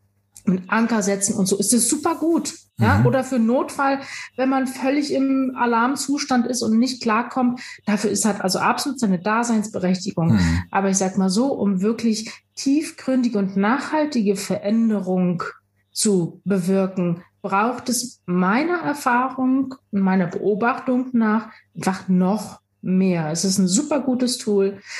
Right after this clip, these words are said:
Speaker 1: aber dann darf erstmal Heilung passieren und anschließend dann wirklich, um sich auch, äh, neue Routinen anzugewöhnen und so, ist es super gut. Aber eben alles zu seiner Zeit, ne? Das,
Speaker 2: Ja, genau.
Speaker 1: äh,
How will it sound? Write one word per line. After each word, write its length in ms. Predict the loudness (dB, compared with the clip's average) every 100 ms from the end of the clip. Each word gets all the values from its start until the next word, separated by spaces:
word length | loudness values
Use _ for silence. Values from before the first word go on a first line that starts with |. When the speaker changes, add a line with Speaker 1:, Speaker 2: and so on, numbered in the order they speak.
| -14 -6
Speaker 1:
aber 100 | 0
dann 340 | 2 2 0 -4
darf 400 | 0 0 -2 -2
erstmal 460 | -2 0 0 0
Heilung 420 | 0 2 2 -2 -2
passieren 640 | -2 0 2 2 0 0
und 320 | 0 0 -2
anschließend 880 | -2 0 0 -2 -2 0 0 0 0 -4 -14 -18 -20 _
dann 280 | -2 0 0
wirklich, 440 | 0 0 -2 0
um 160 | 0 0
sich 300 | 0 -2 -2
auch, 340 | -2 -2 -4
äh, 220 | -2 -2 0
neue 380 | 0 2 0
Routinen 480 | 0 -2 0 2 2
anzugewöhnen 840 | 2 0 0 0 0 0 2 2 2
und 120 | 0
so, 120 | 0
ist 180 | 0 2
es 120 | 2
super 280 | 0 -2 -2
gut. 300 | 0 0 -2 -14 _ _ -4
Aber 260 | -2 0
eben 160 | 0 0
alles 340 | 0 0 0
zu 80 | -2
seiner 320 | 0 2 0
Zeit, 420 | 0 0 0 0 -2
ne? 220 | 0 0 -2 -8 2
Das, 220 | 4 6
Speaker 2:
Ja, 80 | 6
genau. 200 | 6
Speaker 1:
äh, 40 | 4